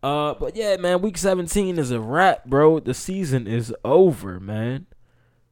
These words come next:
That is crazy. Um, let's see, before we wrap up the decade, uh, uh, I don't know if we talked about A B's workout.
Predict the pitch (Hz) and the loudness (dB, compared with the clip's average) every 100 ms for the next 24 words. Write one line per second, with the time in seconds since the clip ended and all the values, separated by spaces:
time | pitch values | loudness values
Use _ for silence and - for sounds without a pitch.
0 | _ _ 123 123 110 - - 101 95 78 | _ _ -2 0 0 -4 -6 -8 -10 -18
1 | - - _ _ _ _ _ 139 165 170 | -20 -20 _ _ _ _ _ -2 2 4
2 | 175 175 170 170 165 165 160 170 _ _ | 4 4 4 2 0 -6 -10 -14 _ _
3 | _ _ _ _ _ - 117 110 - - | _ _ _ _ _ -10 -4 -4 -4 -6
4 | 104 95 101 - 113 101 92 - 107 107 | -6 -6 -10 -6 -4 -4 -8 -14 -16 -14
5 | 101 101 90 107 - - _ - 208 - | -12 -14 -12 -12 -10 -14 _ -4 -4 2
6 | 214 208 196 156 - 285 247 214 143 127 | 8 8 6 0 -8 -4 -2 0 0 0
7 | 160 120 120 117 123 123 113 104 120 117 | 0 0 0 0 2 0 0 -2 -2 -2
8 | 110 95 | -2 -4